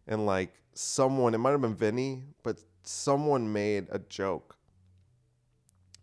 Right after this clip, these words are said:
about, like, Ariana Grande, and then he, like, refused to perform, and he just left. So that made me, uh, that wasn't a, a, a particularly respectable move.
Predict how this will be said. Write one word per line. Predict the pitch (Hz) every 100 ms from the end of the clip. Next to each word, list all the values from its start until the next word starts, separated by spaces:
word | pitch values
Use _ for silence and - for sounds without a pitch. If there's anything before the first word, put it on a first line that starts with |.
| _ _ _ -
about, | 104 101 101
like, | 98 98 90 85 - - _ _ _ _ _
Ariana | 104 107 110 104 95
Grande, | 95 95 98 95
and | 90 98
then | 101
he, | 110
like, | 107 95
refused | 101 - 107 104 -
to | 101
perform, | 98 - 98 95 90
and | 87
he | 90
just | 87 92 -
left. | 82 82 71 - - _ _ _ _ _ _
So | - 117
that | 131 131
made | 127 120
me, | 117 110 101
uh, | 90 80 101 - _ _ _ _ _ _ _ _ _ _ _ _ _ _ _ _ _
that | 120 139
wasn't | 120 113 104
a, | 95 - - -
a, | 101 101 -
a | 98
particularly | 107 101 113 107 101 90 92
respectable | 92 - 95 92 - 78 90
move. | 92 104 95 92